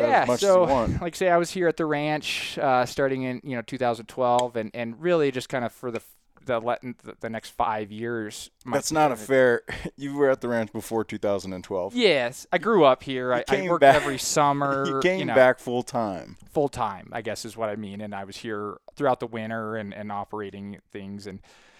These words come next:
Speaker 1: and over the next five or so years, my,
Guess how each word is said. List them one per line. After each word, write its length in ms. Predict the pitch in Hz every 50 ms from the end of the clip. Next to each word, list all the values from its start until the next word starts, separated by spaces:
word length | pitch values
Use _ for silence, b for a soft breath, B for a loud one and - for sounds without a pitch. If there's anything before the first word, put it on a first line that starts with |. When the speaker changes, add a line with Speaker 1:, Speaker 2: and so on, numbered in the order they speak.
| b b b b
Speaker 1:
and 100 | - 175
over 200 | 180 175 160 160
the 120 | 151 143 131
next 240 | 135 131 120 - -
five 340 | - - 120 113 120 117 110
or 80 | 110 104
so 240 | - - 127 113 104
years, 520 | 104 117 131 131 123 120 117 117 110 -
my, 200 | - 110 101 104